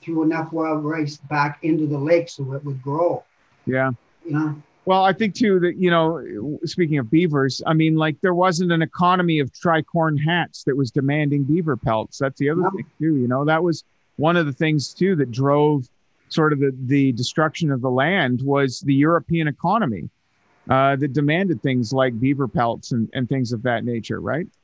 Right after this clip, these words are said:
Speaker 1: Yeah, well, yes. And, and another thing, th-, this is an interesting story.
Speaker 2: Yeah.
Speaker 1: Um, so when the Pilgrims came over, they, they were really religious. The, the na-, natives didn't turn to relig-,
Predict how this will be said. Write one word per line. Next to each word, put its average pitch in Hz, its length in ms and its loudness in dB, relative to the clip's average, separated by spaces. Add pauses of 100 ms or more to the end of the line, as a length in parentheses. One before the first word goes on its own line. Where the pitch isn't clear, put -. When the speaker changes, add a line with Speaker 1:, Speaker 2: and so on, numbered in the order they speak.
(340)
Speaker 1:
Yeah, 185 360 2 (120)
well, 196 320 2 (1120)
yes. 208 500 2 (440)
And, 185 180 2
and 185 180 0
another 196 420 0
thing, - 260 -8 (520)
th-, 202 160 -4
this 240 220 0
is 202 140 -2
an 190 100 2
interesting 156 600 0
story. 131 540 -2 (480)
Speaker 2:
Yeah. 120 160 -2 (160)
Speaker 1:
Um, 135 260 -6 (420)
so 175 500 2 (760)
when 220 300 -2
the 208 120 0
Pilgrims 202 720 0
came 120 320 -4
over, 117 300 -8
they, 131 140 -12
they 151 180 -4
were 165 120 0
really 143 300 0
religious. 120 400 -10
The, 127 280 -10
the 170 140 -4
na-, 190 400 -2
natives 202 340 -2
didn't 175 200 0
turn 175 200 2
to 156 60 0
relig-, 156 420 -2